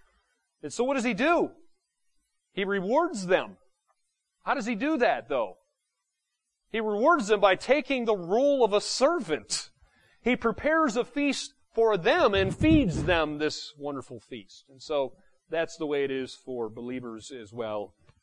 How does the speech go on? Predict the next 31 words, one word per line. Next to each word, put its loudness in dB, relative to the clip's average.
in -16
heaven. -8
The -20
picture -10
of -8
it -18
here. -8
Well, 2
there 6
are 8
some -4
changes -2
in 2
the -2
new 2
heaven 0
and -2
the -2
new -2
earth -2
we -4
can -10
read -2
about 4
in -6
ch-, -16
verses -6
four -6
through -12
six. -4
So -8